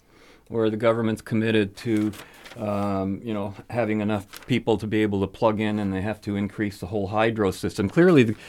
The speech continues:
our politicians are totally committed to this, and it's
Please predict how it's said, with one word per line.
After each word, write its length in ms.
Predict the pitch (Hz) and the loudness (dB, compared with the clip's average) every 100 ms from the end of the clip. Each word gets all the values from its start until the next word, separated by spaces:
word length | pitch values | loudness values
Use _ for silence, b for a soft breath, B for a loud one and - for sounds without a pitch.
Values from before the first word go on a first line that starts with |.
| B B _ | B B _
our 160 | 117 120 | 4 4
politicians 880 | - 160 165 135 156 147 - 107 101 - | 2 2 2 2 -2 -2 0 -2 -2 -8
are 300 | 98 101 - _ | -8 -8 -14 _
totally 360 | - 196 175 147 | 0 2 4 2
committed 440 | - 123 123 110 | 2 2 2 2
to 140 | - 87 | -2 -6
this, 240 | - - | -6 -6
and 100 | 104 | -2
it's 140 | 101 | -2